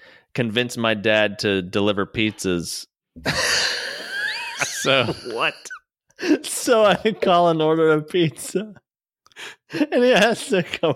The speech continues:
Speaker 1: over to my house. This
Speaker 2: this
Speaker 1: is the
Speaker 2: is
Speaker 1: fucking dumbest shit. <laughs>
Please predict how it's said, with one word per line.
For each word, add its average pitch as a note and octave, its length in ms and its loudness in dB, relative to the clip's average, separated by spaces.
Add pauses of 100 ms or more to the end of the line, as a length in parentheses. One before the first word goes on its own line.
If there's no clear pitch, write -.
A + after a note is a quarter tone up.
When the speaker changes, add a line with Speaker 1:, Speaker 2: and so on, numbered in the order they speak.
Speaker 1:
over C#3+ 340 -2
to C3+ 280 -6 (200)
my C3 120 0
house. A#2+ 540 -4 (460)
This E4+ 280 -6
Speaker 2:
this D4 200 2
Speaker 1:
is C#4 100 4
the A#3 160 6
Speaker 2:
is G#3 120 0
Speaker 1:
fucking A#3+ 420 4
dumbest G#3 800 2
shit. - 180 0 (800)
<laughs> - 1000 -6